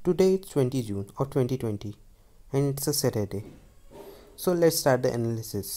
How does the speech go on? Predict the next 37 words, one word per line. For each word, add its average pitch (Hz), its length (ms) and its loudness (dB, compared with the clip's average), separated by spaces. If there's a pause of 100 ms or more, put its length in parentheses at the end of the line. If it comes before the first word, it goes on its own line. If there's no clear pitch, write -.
(1300)
Our 135 240 0
first 165 200 2
news 123 160 -2
है, 156 80 -4
जो 151 200 -2
आज 135 120 4
हम 139 180 0
पहली 139 260 2
न्यूज़ 143 200 2
देखेंगे, 123 400 -2 (1300)
ये 135 80 4
है, 123 220 -4 (360)
"No 151 100 6
outsiders 160 680 8
on 175 120 0
Indian 131 380 2
territory", 117 420 0
As 131 260 0
PM 127 160 2
ने 120 100 -2
कहा 120 240 -4
है 143 140 -8
कि 170 240 -2
क्या 151 140 0
कहते 135 180 -2
हैं, 151 160 -4 (100)
जो 139 160 4
Indian 139 320 2
टेरिटरी 131 400 0
है, 151 120 -2
जो 143 100 0
Indian 139 300 2
part 127 280 4
है 139 240 0 (280)
Ladakh 120 420 4
area 120 300 2
में, 139 160 -6